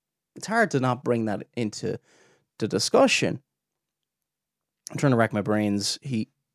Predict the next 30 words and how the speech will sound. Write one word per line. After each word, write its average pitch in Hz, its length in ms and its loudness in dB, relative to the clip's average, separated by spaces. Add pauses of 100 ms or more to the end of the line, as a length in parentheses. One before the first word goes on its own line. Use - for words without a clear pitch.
he 220 360 0
is 226 200 4
hanging 185 340 4
around 160 300 6
a 151 40 2
lot 151 160 4
of 143 60 6
Word 139 280 4
of 127 80 -6
Faith 208 340 2
people. 113 360 -4 (220)
He's 226 140 0
hanging 127 220 2
around 110 160 0
with 131 80 0
a - 20 4
lot 254 200 6
of 131 200 2 (100)
people 110 420 -2
he 113 100 -6
shouldn't 107 340 -2
be 98 80 -4
hanging 98 300 -6
around 78 300 -8
with. - 160 -12 (1700)
Evil 233 280 6
communications 170 760 4
corrupt 135 320 0
good 151 180 4
manners. 196 540 2